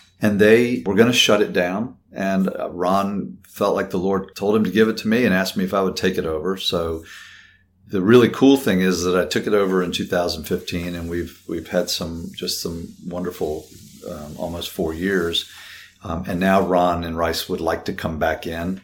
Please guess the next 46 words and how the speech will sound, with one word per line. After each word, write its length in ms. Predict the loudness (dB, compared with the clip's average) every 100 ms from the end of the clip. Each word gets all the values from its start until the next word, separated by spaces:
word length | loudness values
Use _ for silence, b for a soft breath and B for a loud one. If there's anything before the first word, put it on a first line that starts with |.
| -12
And 280 | -12 -10 -8
so 160 | -6
it's 120 | -6 -6
gonna 200 | -8 -6
take 240 | -6 -6
a 40 |
little 220 | -4 -4 -2
bit 140 | -4
of 80 | -4
a 60 |
different 420 | -4 -4 -2 -4 -4
path 320 | -2 -2 -2
starting 420 | -2 -2 -2 -2
in 120 | -8
twenty 300 | -6 -4 -2
twenty. 380 | -4 -4 -4 -6
So 220 | -10 -10
we, 360 | -10 -10 -10 -8
we'll 140 | -6 -4
have 100 | -4
to 60 |
get 160 | -2 0
back 240 | 2 0
together 380 | -2 -2 0 0
after 260 | 0 -2 -4
that. 420 | -2 -2 -2 -6
But, 340 | -2 -2 -2 -4
uh, 320 | -4 -2 -2
it's, 400 | -6 -8 -10 -8
it's 240 | -8 -4
an 60 | -2
exciting 480 | -2 2 2 4 2
time. 560 | 0 0 0 0 -4 -8 _ _ _ -4
I 80 | 0
think 220 | 0 2
that 120 | 2
what 160 | 2 2
we're 60 |
finding 420 | 0 0 2 0 0
now 220 | -2 -2
is 100 | -2
that 80 | -4
students 420 | -2 -2 -4 -6
are 60 |
more 280 | -6 -2 0
receptive 960 | 0 0 0 -2 -2 -4 -4 -8 -16